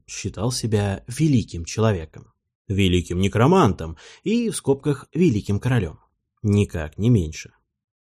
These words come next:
Все, помню, спали. Дежурный лакей крепко поддался своим приятелям и тоже заснул. Хорошо так. Луна светит, тихо, никто не мешает. Хотя, вообще говоря, мне нечасто мешали.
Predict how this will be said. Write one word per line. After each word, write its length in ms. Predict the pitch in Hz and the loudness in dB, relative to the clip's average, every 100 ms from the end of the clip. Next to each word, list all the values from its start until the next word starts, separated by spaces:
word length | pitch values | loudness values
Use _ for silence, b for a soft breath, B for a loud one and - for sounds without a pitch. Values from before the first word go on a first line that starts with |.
| _ | _
Все, 420 | - - 156 147 - | -4 2 2 2 0
помню, 360 | 147 131 123 | 2 4 4
спали. 460 | 123 147 101 85 _ _ _ _ - | 2 -2 -4 -6 _ _ _ _ -8
Дежурный 420 | 101 123 196 175 | 0 2 4 6
лакей 360 | 135 127 170 156 | 4 4 2 4
крепко 440 | 117 120 - 107 | 4 4 2 -2
поддался 720 | - 92 85 87 80 82 - | -2 -6 -6 -6 -6 -6 -6
своим 360 | 120 131 139 131 | -2 2 2 2
приятелям 640 | 143 147 131 131 127 127 B B | 2 4 2 2 2 0 B B
и 100 | 220 | -6
тоже 320 | 226 117 113 120 | 0 2 4 2
заснул. 540 | 131 127 85 - _ _ _ _ _ | -2 -4 -8 -10 _ _ _ _ _
Хорошо 600 | _ 101 92 85 - 117 - | _ -2 0 -2 -6 -6 -8
так. 340 | - _ _ _ _ B B - | -16 _ _ _ _ B B 4
Луна 360 | 127 190 196 | 6 6 4
светит, 680 | - 107 117 127 - - - _ - | 0 0 0 -2 -6 -18 -20 _ -2
тихо, 520 | 117 117 - 117 - _ - | -2 -2 -8 -20 -20 _ -2
никто 320 | 110 - 92 | 0 0 0
не 120 | 135 | 0
мешает. 600 | 135 127 87 90 - _ _ _ _ _ _ | 0 -6 -8 -14 -20 _ _ _ _ _ _
Хотя, 440 | 107 127 123 110 b b - | -4 0 0 -4 b b 2
вообще 360 | 113 120 123 | 4 4 4
говоря, 640 | 120 113 110 139 131 - - | 6 6 6 6 2 0 0
мне 220 | 117 107 | 4 4
нечасто 480 | 98 123 185 - 87 | 2 0 -4 -4 -6
мешали. 500 | 92 - 107 - | -4 -4 -6 -8